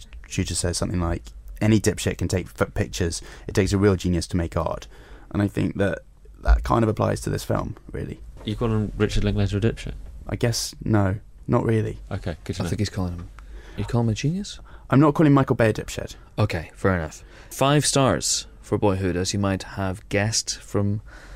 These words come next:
Speaker 3: those, uh, wow, very, very enthusiastic reviews. Five stars for Boyhood. Go and see it immediately.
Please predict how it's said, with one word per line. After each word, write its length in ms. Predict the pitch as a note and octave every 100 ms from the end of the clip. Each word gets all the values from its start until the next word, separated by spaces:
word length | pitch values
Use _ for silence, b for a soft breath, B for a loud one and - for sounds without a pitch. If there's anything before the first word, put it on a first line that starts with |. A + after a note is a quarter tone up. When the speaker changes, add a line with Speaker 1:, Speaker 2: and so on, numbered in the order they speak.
| B B B B B B B
Speaker 3:
those, 300 | G2 G2 G2
uh, 300 | G2+ G2 F2+ -
wow, 360 | F#2 A2+ E2 - - - - -
very, 220 | - G2+
very 200 | G2 G2+
enthusiastic 640 | F#2+ - G2+ G2 G2 - -
reviews. 320 | - G#2 F2+
Five 240 | - B2
stars 200 | A2+ A2
for 60 | G2+
Boyhood. 380 | A2 G#2+ F#2+ - - -
Go 80 | A2+
and 100 | A2
see 80 | A#2
it 60 |
immediately. 440 | G#2+ A2+ G#2+ D#2